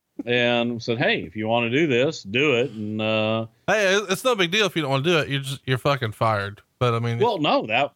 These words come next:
Speaker 1: it wasn't your fire, but we don't have anything for you
Speaker 2: Yeah.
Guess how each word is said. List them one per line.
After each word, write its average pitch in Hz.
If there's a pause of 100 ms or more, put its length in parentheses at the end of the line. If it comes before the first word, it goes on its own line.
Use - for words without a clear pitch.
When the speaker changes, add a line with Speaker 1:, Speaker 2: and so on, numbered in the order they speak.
(120)
Speaker 1:
it 131
wasn't 151
your 131
fire, 165
but 131
we 120
don't 127
have 127
anything 127
for 202
you 143 (300)
Speaker 2:
Yeah. 127